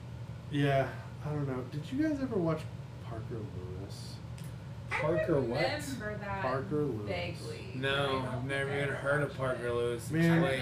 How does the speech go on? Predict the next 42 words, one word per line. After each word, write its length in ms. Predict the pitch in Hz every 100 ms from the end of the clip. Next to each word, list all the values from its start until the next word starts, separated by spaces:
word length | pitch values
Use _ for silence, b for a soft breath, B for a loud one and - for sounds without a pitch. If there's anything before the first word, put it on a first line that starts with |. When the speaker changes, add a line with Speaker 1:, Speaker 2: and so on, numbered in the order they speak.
| 123
Speaker 2:
remember 200 | - -
Speaker 1:
it 120 | 196
Speaker 2:
it. 80 | 226
Speaker 1:
was 240 | 262 233
like 280 | 226 220 208
a 360 | 175 147 135 123 110
Speaker 3:
What 200 | 165 175
time 420 | - 151 160 160 139
is 220 | 120 120
it, 120 | 120 - - -
period? 380 | 135 135 131 127 127
Speaker 1:
early 400 | 143 139 135 127
nineties. 580 | 120 117 110 101 98 95 - - -
Speaker 3:
So 80 |
I'm 160 | 123 127
probably 240 | 127 120
just 220 | 113 113 120
too 100 | 120
young. 400 | 113 117 117 110 107 -
Speaker 1:
Probably, 680 | 139 131 120 113 107 110 110
'cause, 200 | 139 127
like, 220 | 139 131
I 120 | 139
wanted 260 | 170 165 143
to 60 | 123
say, 400 | 143 135 123 113 - - - -
like, 280 | 135 123 - - - -
well, 300 | 165 156 147 160
it 60 |
would 220 | 156 170
have 100 | 165
been 160 | 156 156
around 280 | 151 143 139
the 60 | 131
same 320 | 147 139 131
time 260 | 135 131 127
that, 80 |
like, 180 | 120 120
nine 280 | 117 120 120
oh 80 | 117
two 180 | - 120
one 180 | 110